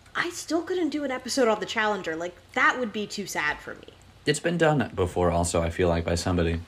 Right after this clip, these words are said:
Speaker 2: So you'll, you
Speaker 1: True.
Speaker 2: can find it if you want out there. But yeah.
Speaker 1: Yeah. You can
Speaker 2: We're not
Speaker 1: find,
Speaker 2: gonna
Speaker 1: like, a
Speaker 2: do it.
Speaker 1: six, seven-parter on the Challenger.
Speaker 2: We're not doing it.
Speaker 1: We came here to talk about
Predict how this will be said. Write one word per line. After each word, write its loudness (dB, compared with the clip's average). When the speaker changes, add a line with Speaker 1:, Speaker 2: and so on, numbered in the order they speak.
Speaker 2:
So 0
you'll, 2
you 2
Speaker 1:
True. 4
Speaker 2:
can 4
find 2
it 0
if -2
you 0
want 0
out 0
there. 0
But 6
yeah. 8
Speaker 1:
Yeah. 2
You -4
can 0
Speaker 2:
We're 6
not 8
Speaker 1:
find, 4
Speaker 2:
gonna 2
Speaker 1:
like, 2
a 2
Speaker 2:
do 0
it. 0
Speaker 1:
six, 0
seven-parter 4
on -6
the -10
Challenger. -8
Speaker 2:
We're 2
not 2
doing 0
it. -8
Speaker 1:
We -8
came -4
here -2
to -8
talk -4
about -6